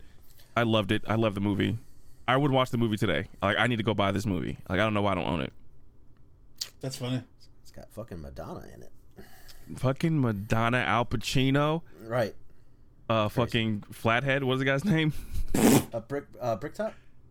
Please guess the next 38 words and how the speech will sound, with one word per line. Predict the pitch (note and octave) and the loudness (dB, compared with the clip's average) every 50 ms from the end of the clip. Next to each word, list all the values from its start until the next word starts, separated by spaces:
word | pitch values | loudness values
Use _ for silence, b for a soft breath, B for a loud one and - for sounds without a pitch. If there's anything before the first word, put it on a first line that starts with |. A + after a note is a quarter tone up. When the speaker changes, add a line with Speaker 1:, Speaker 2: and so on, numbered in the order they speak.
| - - | -12 -6
Speaker 3:
No, | B2+ B2+ A2+ G#2 G2+ | -2 -2 0 0 2
Speaker 1:
Was | G2+ A2 - | 2 4 4
it | - | 4
Speaker 3:
that's | G#3+ F#3+ | 4 2
Speaker 1:
Bricktop? | G#3 - - - A#3+ B3 - - | 0 0 0 0 0 0 0 0
It | - | 0
was | A#3 A3+ G3 | 0 0 0
Speaker 3:
No, | B2+ B2 A#2+ - | 0 2 2 2
that's, | C3 C3+ B2+ - C#3 | 2 0 0 0 0
um, | B2+ A#2+ A#2 A2 G#2+ G#2+ G#2+ - - - - - - - - - - - - - - - - - - - - - - - - - - - - - - | 2 2 2 0 -2 -4 -8 -12 -18 -20 -20 -20 -20 -20 -20 -20 -20 -20 -20 -20 -20 -20 -20 -20 -20 -20 -20 -20 -18 -18 -18 -18 -16 -16 -16 -12 -8
that's | - A#2+ - - - - - - | -8 -8 -6 -6 -8 -8 -10 -8
Snatch, | - - - G#2 F#2 D#2+ - - - - - - - - - - - | -8 -8 -6 -6 -6 -8 -8 -8 -10 -10 -10 -10 -14 -16 -16 -14 -10
right? | G2 F#2+ G2 G#2 - - - | -8 -8 -8 -8 -10 -14 -14
Bricktop. | - G2+ - - A#2+ A2+ A2+ - - - - - - - - - - - - - - - - - - - | -12 -12 -8 -4 -4 -4 -4 -6 -8 -16 -18 -18 -18 -16 -16 -16 -18 -18 -18 -18 -18 -18 -18 -16 -12 -10
No | - C#3+ | -8 -6
thanks, | C3+ - B2 A2+ - - | -4 -4 -6 -6 -6 -8
Turkish. | - C3+ C3+ - E3+ D#3 - - - - - | -6 -6 -6 -6 -6 -4 -4 -4 -4 -4 -6
<laughs> | - - C3 | -6 -6 -2
I'm | C3 | 0
Speaker 1:
Yeah, | B2 A#2 A2 | 2 2 2
Speaker 3:
sweet | A2 G#2 | 2 2
Speaker 1:
no, | G2+ | 0
Speaker 3:
enough. | - D#3+ - - - - | 0 0 0 -2 -2 -6
Speaker 1:
it, | D#2+ | -8
it, | - - | -6 -4
yeah. | F2 G2 F2 D2+ D#2+ G#2+ - C3+ - - - - - - - - - | -2 -2 0 0 -2 -4 -6 -10 -14 -16 -18 -18 -20 -20 -20 -16 -10
Speaker 3:
Um, | A#2+ A#2+ A#2+ A#2 A#2 A2+ A#2 A#2 A2+ A2+ G#2+ - - - - | -6 -4 0 2 2 2 2 0 -2 -4 -6 -8 -12 -14 -14
Speaker 2:
What | - C3+ B2 A2+ | -12 -12 -12 -12
a | |
good | G2+ G#2+ G#2 G2 - - | -12 -14 -14 -16 -18 -20
fucking | G#2 - - G2 | -20 -20 -16 -16
movie. | G2 G#2+ A2+ A2+ A2+ - - - - - - - - - - - - - | -16 -16 -16 -18 -20 -20 -20 -20 -20 -20 -20 -20 -18 -18 -18 -18 -18 -18
Speaker 3:
it | - - | -14 -12
was, | C3 D#3+ E3+ - - | -10 -10 -10 -8 -2
yeah, | - G#3 F#3+ D3 | 2 4 4 4
it | D3+ | 4
was, | D#3+ C#3+ D#3 | 2 2 4
um, | D#3 D3+ D3 C#3+ C3+ C3 B2+ A#2+ | 6 6 6 6 4 2 -4 -8